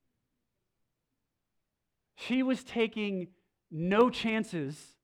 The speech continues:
with what this tiny snake might potentially do.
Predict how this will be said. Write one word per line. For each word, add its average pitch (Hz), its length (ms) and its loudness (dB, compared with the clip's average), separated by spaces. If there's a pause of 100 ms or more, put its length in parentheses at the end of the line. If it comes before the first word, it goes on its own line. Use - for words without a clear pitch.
(680)
with 185 180 -2
what 214 320 2 (180)
this 240 560 -2
tiny 226 400 -2
snake 180 540 -4 (400)
might 196 220 0
potentially 190 680 -4
do. 139 260 -8